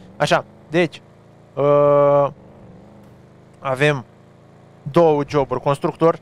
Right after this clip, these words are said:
mec, uh, după avem, ce job mai avem? Ce că puteam să o iau prin stânga de la așa. Uh, jobul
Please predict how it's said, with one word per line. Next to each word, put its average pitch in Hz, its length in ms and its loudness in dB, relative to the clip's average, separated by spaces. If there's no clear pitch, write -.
mec, 151 340 -6
uh, 131 380 2
după 135 360 -4
avem, 135 380 -4
ce - 160 -14
job 147 180 -4
mai 110 160 -10
avem? 107 220 -14
Ce - 80 -6
că 131 60 -10
puteam - 180 -8
să 123 80 -10
o - 20 -4
iau 127 80 -2
prin 123 120 -14
stânga 127 200 -8
de 131 60 -2
la 127 60 -4
așa. 123 260 -6
Uh, 139 720 2
jobul 160 720 -2